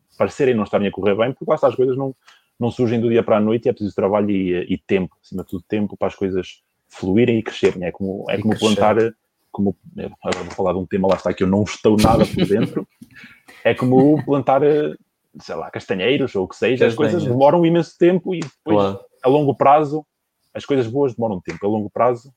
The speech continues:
Speaker 1: terão, darão os seus frutos. É preciso, é, lá está, é paciência e consistência.
Speaker 2: É paciência. Ok. Zé, o que é que eu tenho a dizer? Nada, só dizer-te muito obrigado por ter estado aqui a,
Speaker 1: Obrigado.
Speaker 2: à conversa comigo. E
Speaker 1: Obrigado eu.
Speaker 2: esta foi a nossa, a nossa estreia neste projeto que é dos dois,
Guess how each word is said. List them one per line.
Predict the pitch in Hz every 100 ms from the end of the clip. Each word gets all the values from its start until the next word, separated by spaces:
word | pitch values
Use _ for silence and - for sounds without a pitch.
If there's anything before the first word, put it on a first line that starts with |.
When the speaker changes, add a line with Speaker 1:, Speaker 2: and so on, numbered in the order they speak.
| - -
Speaker 1:
terão, | 113 113 117 120
darão | 117 110 113
os |
seus | - 104
frutos. | 98 113 _ - _ _ _ _ _ _ _ _ _ _ _ _ -
É | 92
preciso, | - 104 120
é, | 135
lá | 139
está, | 135 95
é |
paciência | 95 - 117 123 131
e |
consistência. | 131 - 90 98
Speaker 2:
É |
paciência. | 95 95 - 87 - _ - - -
Ok. | - - 135 135 - - _ _ -
Zé, | 175 131 -
o | 160
que | 190
é |
que | 175
eu |
tenho | 170 156
a |
dizer? | 139 117 104 - -
Nada, | 151 156 - -
só | - 156
dizer-te | 151 131 139 135 131
muito | 117 107 131 131
obrigado | 123 120 117 113 113
por | 113
ter | 117
estado | 113 113 110
aqui | 104 - 107 104 104
a, | 101
Speaker 1:
Obrigado. | 92 104
Speaker 2:
à |
conversa | - 107 107 101 110
comigo. | 104 - 104 104 98
E | 92
Speaker 1:
Obrigado | 85 85 80 85
eu. | 127 226 _ -
Speaker 2:
esta | 123 127
foi | - 127
a | 123
nossa, | 127 123 110
a | 123
nossa | 120 117
estreia | 120 - 120 113
neste | 110 113 -
projeto | 110 107 117 -
que | 117
é |
dos | 110 107 98
dois, | 117 143 185 - -